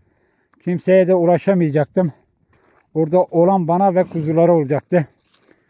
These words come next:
Gerçekten zor bir gün oldu. Ama çok şükür ki sorunsuz atlattık.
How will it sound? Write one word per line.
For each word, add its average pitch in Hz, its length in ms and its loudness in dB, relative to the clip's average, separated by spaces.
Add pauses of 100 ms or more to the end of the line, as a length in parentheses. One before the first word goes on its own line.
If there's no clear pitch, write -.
(380)
Gerçekten 175 540 -2
zor 160 240 0
bir 165 100 0
gün 156 200 -2
oldu. 147 380 -2 (1000)
Ama 170 200 -2
çok 185 260 -2
şükür 170 220 -6
ki 190 260 0 (240)
sorunsuz 160 680 -2
atlattık. 147 640 -6